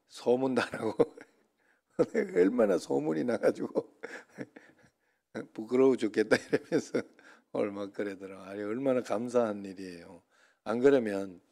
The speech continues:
여러분, 안 그러면 이제 뭐, 어, 정 이제 그렇다 하면 그 목사님 꼭 이야기하지 말고 이렇게 이제 하면서 저한테 이야기해 주면 되고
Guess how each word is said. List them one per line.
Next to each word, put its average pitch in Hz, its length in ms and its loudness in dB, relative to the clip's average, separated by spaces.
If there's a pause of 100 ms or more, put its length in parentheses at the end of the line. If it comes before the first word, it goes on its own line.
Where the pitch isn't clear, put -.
(460)
여러분, 101 360 0
안 98 180 -8
그러면 92 640 -6 (100)
이제 92 200 -10
뭐, 90 320 -12 (720)
어, 80 220 -18
정 95 320 -6
이제 90 460 -12 (500)
그렇다 82 640 -12
하면 101 320 -14 (1000)
그 101 220 -18
목사님 87 580 -12
꼭 - 240 -20
이야기하지 92 560 -10
말고 87 760 -14 (440)
이렇게 95 640 -10
이제 92 380 -16
하면서 104 460 -10
저한테 87 600 -14
이야기해 95 400 -6
주면 104 300 -10
되고 85 480 -12